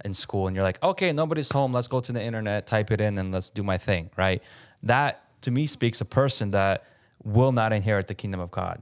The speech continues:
versus the person that's put in the same situation, has this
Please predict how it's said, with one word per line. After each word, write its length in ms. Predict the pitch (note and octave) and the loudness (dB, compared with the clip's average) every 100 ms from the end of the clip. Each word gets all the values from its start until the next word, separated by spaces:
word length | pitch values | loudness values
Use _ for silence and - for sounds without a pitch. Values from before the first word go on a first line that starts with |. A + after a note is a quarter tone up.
| - | 0
versus 280 | A2 G#2 G2+ | 0 2 0
the 80 | |
person 340 | G2 F3+ F#3+ A#2 | 2 2 2 0
that's 140 | G2+ | -2
put 340 | - - G#3 - | -2 0 2 2
in 120 | A#2+ | 0
the 80 | G2+ | 0
same 600 | - - E3+ F3+ F3 D3+ | -4 -2 0 2 0 0
situation, 1000 | - C3 B2+ A#2 E3 A3+ - A2 G#2 G2+ - - - _ | -2 0 2 4 4 2 2 2 2 -2 -10 -20 -20 _
has 260 | - B2+ A#2 | 0 0 2
this 200 | A#2+ | -2